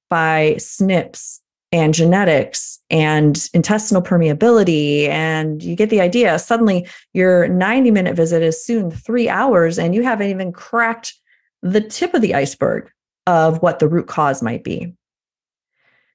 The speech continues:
So much like a lot of mentees that I've worked with is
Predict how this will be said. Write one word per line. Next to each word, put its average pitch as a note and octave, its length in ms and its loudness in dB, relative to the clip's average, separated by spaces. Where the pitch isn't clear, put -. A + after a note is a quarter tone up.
So B3 360 4
much B3+ 400 6
like A4+ 240 4
a G#3+ 80 2
lot F#3 400 0
of E3+ 640 2
mentees E3+ 680 -2
that E3 100 2
I've D#3+ 160 -2
worked A3 220 0
with D3+ 320 0
is G#3 340 0